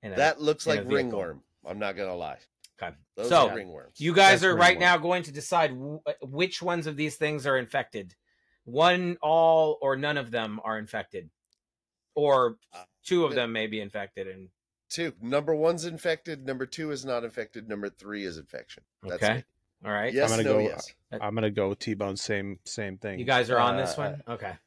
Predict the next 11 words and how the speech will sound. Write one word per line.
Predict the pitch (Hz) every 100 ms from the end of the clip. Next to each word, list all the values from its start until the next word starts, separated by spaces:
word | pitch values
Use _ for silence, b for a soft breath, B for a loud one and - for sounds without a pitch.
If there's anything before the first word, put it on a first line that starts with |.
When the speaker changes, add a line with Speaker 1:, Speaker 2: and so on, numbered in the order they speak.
| _ _
Speaker 3:
yes, | 117 127 -
no, | 156 135
yes. | 127 120 120 - - -
<clears throat> | -
Speaker 1:
Yes, | 160 139 -
no, | 170
yes. | 175 190 226 - - -
And | 156 175 185
the | 180
answer | 196 202 - 190
Speaker 3:
Yes, | 220